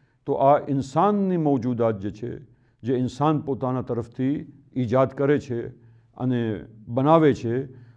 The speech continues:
આને જોઈને, એક્ઝામ્પલ્સને જોઈને આપણે એક કુલ્લી, ટોટલ કન્ક્લુઝન લઈ લીધું ટોટલી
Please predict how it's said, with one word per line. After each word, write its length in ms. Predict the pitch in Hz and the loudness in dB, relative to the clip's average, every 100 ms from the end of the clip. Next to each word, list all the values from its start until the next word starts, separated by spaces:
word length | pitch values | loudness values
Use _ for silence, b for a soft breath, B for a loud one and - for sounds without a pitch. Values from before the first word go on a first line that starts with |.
| - | -6
આને 260 | 131 147 143 | -2 0 0
જોઈને, 440 | 107 180 165 156 | 4 4 4 2
એક્ઝામ્પલ્સને 720 | 147 123 110 151 139 156 139 | 0 -2 0 -2 0 0 0
જોઈને 420 | 110 151 160 139 | 0 2 2 0
આપણે 540 | 147 135 - 147 160 147 b b b b _ - | 0 -2 -2 -2 0 -2 b b b b _ 0
એક 380 | 147 147 - - _ - | 2 2 -4 -20 _ 0
કુલ્લી, 340 | 180 180 165 | 2 6 4
ટોટલ 560 | 160 165 165 180 143 - - _ _ _ | 4 2 4 4 2 -4 -16 _ _ _
કન્ક્લુઝન 500 | 147 147 165 147 151 | -2 0 2 2 2
લઈ 240 | 131 131 165 | 2 2 2
લીધું 280 | 131 113 | 2 -2
ટોટલી 460 | 117 120 127 113 135 | -2 -2 -2 -2 -4